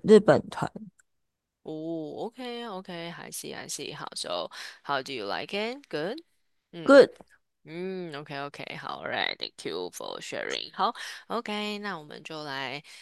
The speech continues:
Speaker 2: 看一下今天的。好，那这边的话呢，好，它要，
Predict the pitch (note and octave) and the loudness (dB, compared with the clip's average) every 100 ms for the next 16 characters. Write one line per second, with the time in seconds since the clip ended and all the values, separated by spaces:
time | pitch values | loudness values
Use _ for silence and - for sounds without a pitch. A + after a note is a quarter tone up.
0 | - - - G#3 F3+ D#3 D#3 D3+ F3 D#3+ | -20 -14 -8 -6 -8 -10 -10 -6 -4 -2
1 | D#3 D3+ D3+ D3 D3+ C#3 - C#3+ C#3 C3+ | -2 -2 -2 -4 -10 -16 -10 -8 -6 -8
2 | C#3 C#3 - - - - - D#3+ D3+ D3 | -6 -4 -4 -6 -10 -12 -4 2 4 4
3 | - - - - - F3+ F3 E3+ F3 E3 | 0 -16 -10 -6 -4 -2 -2 -2 -4 -6
4 | C#3 D#3+ D3 C#3 C#3+ - D#3 C#3+ C3+ C#3 | -4 -6 -4 -6 -6 -8 -8 -8 -4 -2
5 | C#3 C#3 | 0 -2